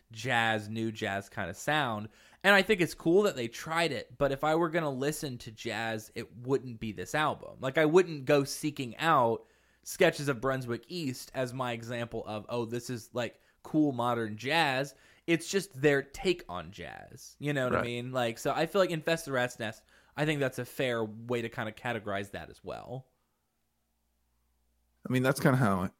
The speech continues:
Speaker 2: some of 'em are. Some of 'em are ju-, it's, I mean, Paper Mache Dream Balloon is kind of like that. I
Speaker 1: Right.
Speaker 2: mean, it's n-, it doesn't fit into what you think their sound is,
Speaker 1: Mm-hmm.
Speaker 2: but it's a really great album,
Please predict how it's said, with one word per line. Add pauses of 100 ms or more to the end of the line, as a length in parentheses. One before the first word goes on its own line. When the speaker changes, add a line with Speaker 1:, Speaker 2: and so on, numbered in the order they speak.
(400)
Speaker 2:
some
of
'em
are.
Some
of
'em
are
ju-,
it's,
I
mean, (500)
Paper
Mache
Dream
Balloon
is
kind
of
like
that. (260)
I
Speaker 1:
Right.
Speaker 2:
mean, (1000)
it's
n-,
it
doesn't
fit
into
what
you
think
their
sound
is, (240)
Speaker 1:
Mm-hmm.
Speaker 2:
but
it's
a
really
great
album,